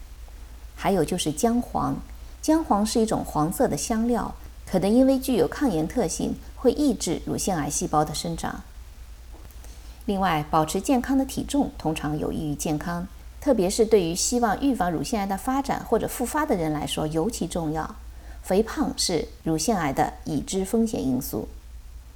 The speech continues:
所以锻炼也很重要。美国国家癌症研究所报告说，每周运动四小时或者更长时间的女性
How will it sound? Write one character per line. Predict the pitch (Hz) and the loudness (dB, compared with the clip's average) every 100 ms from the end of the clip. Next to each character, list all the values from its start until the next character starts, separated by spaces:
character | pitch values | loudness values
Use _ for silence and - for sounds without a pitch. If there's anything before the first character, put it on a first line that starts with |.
| - | -10
所 | - 160 | 4 6
以 | 160 - - - | 6 0 -4 -4
锻 | - 180 | 4 6
炼 | 285 220 | 8 6
也 | 147 | 4
很 | 147 - | 2 -2
重 | - 143 | -2 0
要。 | 147 - - - - - - | 0 -2 -8 -14 -16 -12 2
美 | 180 | 4
国 | 190 202 | 6 6
国 | 190 | 4
家 | 190 214 | 4 2
癌 | - 180 | 0 0
症 | 247 | 4
研 | 233 185 | 4 4
究 | 277 | 0
所 | 277 123 | 0 0
报 | - 151 | 2 2
告 | 147 151 | 0 -2
说， | - 170 165 - - | -2 -2 -4 -10 -8
每 | - 170 | 4 6
周 | 190 277 | 8 6
运 | 302 226 | 6 4
动 | 226 | 2
四 | 220 349 | 2 -2
小 | - - - | 0 0 -2
时 | - - | -4 0
或 | 214 | 2
者 | 170 | 2
更 | - 311 | 4 4
长 | - 165 | 4 -2
时 | - 151 | -2 -2
间 | 175 165 | -2 0
的 | |
女 | 156 135 | 0 -2
性 | - 190 - | -2 -2 -2